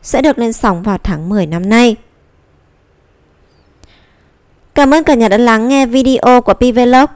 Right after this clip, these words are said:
Cả nhà đừng quên nhấn like và đăng ký kênh để nhận được những thông tin mới và hot nhất.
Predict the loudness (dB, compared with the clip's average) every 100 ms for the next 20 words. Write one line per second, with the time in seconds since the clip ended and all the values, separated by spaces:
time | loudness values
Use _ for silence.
0 | _ -4 0 0 2 0 0 0 0 0
1 | 0 0 0 -2 -2 -4 -6 0 0 0
2 | -2 -4 -2 -4 -4 -4 -4 -2 -4 -2
3 | -4 -2 -2 -2 -6 0 -2